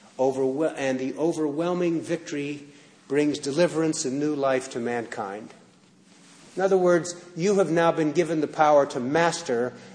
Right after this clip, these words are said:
the dark forces that are, that are, uh, coursing within you, and that we also as a people are able now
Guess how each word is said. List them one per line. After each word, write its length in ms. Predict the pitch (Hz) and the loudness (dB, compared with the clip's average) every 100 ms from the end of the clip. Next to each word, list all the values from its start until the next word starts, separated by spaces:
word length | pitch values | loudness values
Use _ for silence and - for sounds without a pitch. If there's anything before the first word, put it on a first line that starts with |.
| - | -6
the 80 | 135 | 0
dark 360 | 165 165 165 | 6 6 6
forces 600 | - 165 156 143 139 120 | 2 2 2 2 -2 -2
that 140 | 127 131 | -2 0
are, 160 | 135 | -2
that 240 | - 135 135 | -2 0 2
are, 160 | 135 | 2
uh, 260 | 131 131 131 | 2 0 0
coursing 560 | 131 - 185 - 175 151 | 0 4 4 4 0 2
within 300 | 151 151 139 | 2 0 2
you, 560 | 156 190 233 233 - - - _ _ - - - _ | 4 4 4 -2 -10 -20 -20 _ _ -20 -20 -20 _
and 160 | - 131 | -2 4
that 160 | 143 143 | 6 6
we 220 | 185 196 | 4 6
also 420 | 190 190 185 165 | 8 6 4 2
as 100 | 143 | 2
a 60 | 143 | 0
people 480 | - 185 185 180 | 0 0 2 0
are 200 | 143 143 | 4 2
able 340 | 143 170 170 175 | 4 2 2 2
now 400 | 156 151 151 | 2 2 0